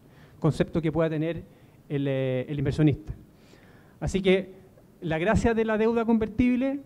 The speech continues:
es que no hay que valorizar. Lo mismo pasa con el safe y el asa. El safe es un Simple Agreement for, for Future Equity, ¿ah? Y es un documento inventado en dos mil trece, recién, por Y Combinator. Es totalmente nuevo,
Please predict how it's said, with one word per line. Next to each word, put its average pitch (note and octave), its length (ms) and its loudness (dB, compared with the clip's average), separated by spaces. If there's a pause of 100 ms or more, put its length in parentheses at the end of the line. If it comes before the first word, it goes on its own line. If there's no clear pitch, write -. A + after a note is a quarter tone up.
(260)
es F3+ 160 0
que F#3 240 -4
no E3 240 8
hay F#3 60 4
que F#3+ 120 -8
valorizar. F3 380 -10 (460)
Lo E3 160 12
mismo B3 180 12
pasa B3 240 2
con A#3 140 6
el F#3 80 8
safe A3+ 360 2
y A3+ 60 -2
el G3+ 100 0
asa. C3 320 -4 (540)
El D#3+ 160 0
safe G#3 460 2
es - 80 -2
un F3+ 320 10 (100)
Simple A#3 580 4
Agreement A3 600 4 (280)
for, D#3+ 180 4
for E3 240 4
Future G#3 360 6
Equity, C#3 320 -2 (360)
¿ah? E3 120 -6 (320)
Y E3 80 -8
es G3 60 -2
un G3+ 120 4
documento G3+ 920 2 (240)
inventado F3 600 4
en G#3 60 -4
dos F#3+ 80 4
mil G3 200 4
trece, G3+ 320 0
recién, D3 440 0
por D3+ 280 0
Y E3+ 60 -2
Combinator. E3 560 0 (140)
Es F3 160 -6 (220)
totalmente G#3 420 -6
nuevo, B2+ 260 -4